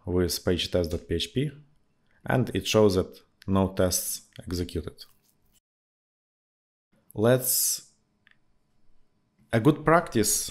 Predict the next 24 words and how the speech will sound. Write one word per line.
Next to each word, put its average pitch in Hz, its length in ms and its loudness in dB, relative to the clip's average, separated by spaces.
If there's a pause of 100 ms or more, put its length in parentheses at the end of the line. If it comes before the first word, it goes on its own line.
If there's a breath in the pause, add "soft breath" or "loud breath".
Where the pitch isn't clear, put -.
for, - 520 2
for, 104 840 6 (440)
uh, 92 260 2
P 98 200 -4
H - 220 -2
P 101 80 0
packages 98 520 0
or 85 140 -2
libraries 98 720 0 (100)
to 92 360 0
create 104 440 2
a 85 220 -2 (240)
S 104 220 0
R 101 100 -2
C 95 240 -2
directory 101 580 -2 (760 soft breath)
and 110 240 0
put 110 340 2
all 101 200 4
the 90 120 -2
P 90 140 -4
H - 180 -6
P 92 100 -6
code - 360 -4